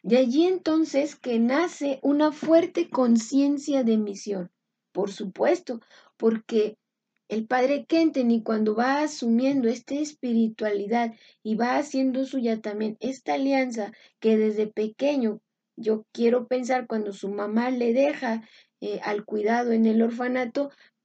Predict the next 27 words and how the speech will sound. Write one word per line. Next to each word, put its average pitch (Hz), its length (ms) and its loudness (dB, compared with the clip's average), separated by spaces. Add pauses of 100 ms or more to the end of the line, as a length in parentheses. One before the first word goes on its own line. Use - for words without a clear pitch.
(100)
genera 339 540 2
una 381 300 2
alianza, 339 420 0
un 277 160 2
vínculo 339 520 2
fuerte 240 460 -2
con 214 180 -4
Dios, 196 240 -6
un 269 140 0
vínculo 349 460 2
fuerte 277 380 -4
con 226 180 0
Mamá 214 260 -2
María. 208 340 0
Va 302 300 0
creciendo 330 680 0 (360)
y 240 120 -2
también 233 340 2
va 302 120 0
creando 294 280 -2
una 285 160 0
fuerte 302 400 -4
conciencia 226 480 -2
de 202 120 -4
misión, 240 480 -4 (380)
de 202 160 -2
saber 220 540 0